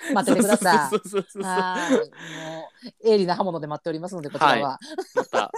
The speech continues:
Speaker 2: お便りお待ちしてます。
Speaker 1: はい。はい。本当にまたお待ちしてます。ありがとうございます。というわけで、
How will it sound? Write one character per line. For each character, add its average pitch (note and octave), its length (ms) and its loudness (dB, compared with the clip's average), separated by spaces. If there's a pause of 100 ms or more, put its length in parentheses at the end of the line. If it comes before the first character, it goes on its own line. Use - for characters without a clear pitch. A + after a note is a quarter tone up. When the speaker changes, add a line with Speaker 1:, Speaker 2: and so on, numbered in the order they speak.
(440)
Speaker 2:
お - 60 -12
便 C#4+ 240 -2
り A2+ 80 0
お - 160 4
待 G#3 140 4
ち - 40 2
し - 20 -10
て A#2+ 100 -2
ま A2+ 120 0
す。 - 160 -8
Speaker 1:
は F4 80 -2
い。 - 60 -4
は C4 160 4
い。 C4+ 80 -4 (160)
本 A#3 160 -8
当 A3+ 80 -8
に A3 260 -8
ま A3+ 140 -8
た G#3 200 -4
お - 20 -4
待 G#3+ 220 -10 (120)
ち A#3+ 180 -8
し - 80 -12
て - 220 -2
ま B3 140 -2 (420)
す。 D#4+ 120 -8
あ A3+ 40 -2
り A3+ 100 -8
が A3 120 -6
と F#3+ 120 -12
う G3 40 -8
ご G3+ 60 -10
ざ G3+ 140 -8
い G3 80 -8
ま B3 140 -8
す。 - 100 -16 (360)
と A#3 60 -4
い A3+ 40 0
う A#3+ 40 0
わ B3 80 -4
け A#3 80 -6
で、 D#3 220 -6